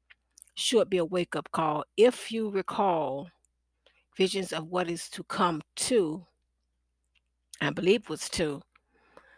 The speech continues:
I shared with you all how the Lord had took me to Russia,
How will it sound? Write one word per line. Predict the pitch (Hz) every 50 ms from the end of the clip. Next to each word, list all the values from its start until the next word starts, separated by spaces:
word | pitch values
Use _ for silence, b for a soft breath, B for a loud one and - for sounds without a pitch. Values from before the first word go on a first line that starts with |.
| b b b b b
I | - 165 180
shared | 170 - - 208 196 190 185 - -
with | 170 170 - -
you | 175 170
all | 160 165 165 170
how | 170 175 165 156 151 147 147 147 - -
the | - 156
Lord | 160 156 170 165 165 170 160 151 - - - _ _ _ _ _ _ _ _ _ _ _ _ -
had | 196 156 -
took | - - 233 180 - _
me | - 170 170 170 160
to | - - 151
Russia, | 147 151 165 185 175 - - - 104 87